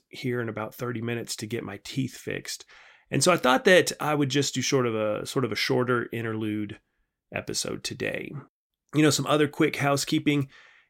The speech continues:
is that I'm going to work on, I'm gonna work on keeping these shorter. Uh, one of the, the feedback I got when I was first doing this was people really liked that they were, like, ten to fifteen minutes. And here over the past few episodes, it's kinda been creeping up to twenty, twenty-five minutes.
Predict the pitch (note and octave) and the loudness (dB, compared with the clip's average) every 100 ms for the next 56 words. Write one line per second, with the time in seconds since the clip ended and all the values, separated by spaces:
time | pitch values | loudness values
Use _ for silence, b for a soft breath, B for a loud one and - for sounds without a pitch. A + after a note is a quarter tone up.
0 | - D3 C#3 D#3+ C#3 D3 F3 F#3+ D3 B2+ | 0 2 2 2 2 4 6 6 4 4
1 | C#3 D3 D#3 - - C3+ B2+ B2+ B2 - | 6 6 4 -2 -6 -2 0 0 -2 -6
2 | - C3+ D3 C3 C#3+ C#3+ B2+ B2 - D3 | -6 0 2 4 4 2 0 -2 -2 -2
3 | C#3 C3 B2 - C3 A#2+ C#3 F3 F#3 B | 2 2 2 0 2 2 2 0 -2 B
4 | B B - - - D#3+ F3+ D#3+ D3 C#3+ | B B 0 2 4 6 6 6 6 4
5 | G3 F#3 E3+ C#3+ C3+ C3+ - B2+ A#2 A#2 | 4 4 4 4 6 4 4 0 0 -2
6 | A2 C3 A#2+ - A#2 A2+ B2 C3+ C#3 C3 | -2 0 0 0 -2 -2 -2 0 2 6
7 | C3+ B2+ A#2 A2+ A2 G#2 A2+ A2 A2 - | 6 6 4 0 -2 -2 0 -2 -2 -2
8 | A#2+ A2 A2 - A2+ G#2+ A2+ A2+ - G#2+ | -2 -2 -6 -6 -4 -4 -4 -4 -6 -6
9 | G2+ D#3+ E3+ C#3+ B2 - C#3+ C#3+ - A#2+ | -2 4 4 4 2 0 -2 0 -2 0
10 | C3+ C#3 A#2+ G#2+ - C#3+ G#2+ F#2 - A2+ | 0 2 -2 -2 -6 -6 -6 -8 -8 -8
11 | G2+ G#2 - - A2 A2 G#2+ - G2+ F#2+ | -6 -8 -10 -10 -8 -6 -6 -6 -8 -2
12 | C3 C3+ A#2 A2 - | 0 2 0 -4 -8